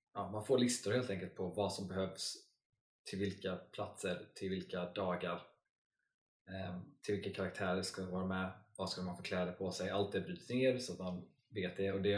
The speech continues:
har ju också med kostnad att göra för att veta, för där kan också saker ryka. Eh, att man märker plötsligt att, för jag vet, speciellt när man har mindre pengar så vill man ju liksom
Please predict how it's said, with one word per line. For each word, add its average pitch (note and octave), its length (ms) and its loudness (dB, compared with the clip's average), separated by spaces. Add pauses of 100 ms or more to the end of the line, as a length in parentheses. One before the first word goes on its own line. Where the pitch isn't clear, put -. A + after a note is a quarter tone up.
(140)
har G2 120 0
ju F#2 80 2
också - 200 -4
med F2+ 60 -8
kostnad F2+ 320 -4
att F2+ 60 -4
göra D#2+ 240 0
för G2+ 120 0
att F2 80 0
veta, F2 420 -2 (480)
för F#2 60 -8
där G#2 180 4
kan A2 100 0
också - 220 -4
saker E2+ 280 0
ryka. F2+ 400 -2 (680)
Eh, F2+ 160 -6
att - 100 -8
man G2 100 0
märker F#2 280 0
plötsligt F#2 360 0
att, F2+ 220 -4 (1500)
för A2 100 8
jag G#2 120 12
vet, G2+ 360 6
speciellt A#2+ 580 6
när A2 120 2
man G#2+ 100 4
har G2 460 6
mindre F#2+ 280 0
pengar G2 360 2
så G2 100 0
vill G2+ 120 4
man G2+ 100 2
ju F#2+ 60 2
liksom F#2+ 340 -2